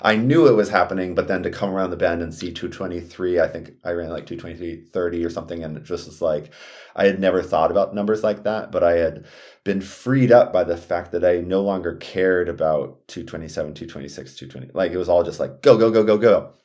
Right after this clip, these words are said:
Um, so that put me and my teammates meaningfully, like, five of us on the brink of, like, well, two nineteen is a whole nother light year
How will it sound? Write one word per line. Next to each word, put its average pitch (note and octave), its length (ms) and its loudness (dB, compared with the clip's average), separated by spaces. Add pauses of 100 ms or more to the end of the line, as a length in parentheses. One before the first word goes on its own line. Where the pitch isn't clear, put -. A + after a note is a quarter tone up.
(180)
Um, F#2 300 -2
so G2+ 160 -4
that B2 240 2
put B2+ 240 0
me G2 340 -4 (460)
and G2 160 -4
my F2 140 -2
teammates F2+ 440 -2
meaningfully, E2 600 -4
like, D2+ 340 -6
five F2+ 380 0
of E2 120 -4
us D#2 200 0
on F2 160 -12
the D#2+ 80 -6
brink E2 320 -6
of, E2 100 -4
like, D2 300 -2
well, C3 300 4
two F#3 180 -2
nineteen A#2 720 -2
is F2 200 -6
a E2 40 -2
whole A2 240 -4
nother G2 480 6
light D2+ 260 0
year D2 420 -10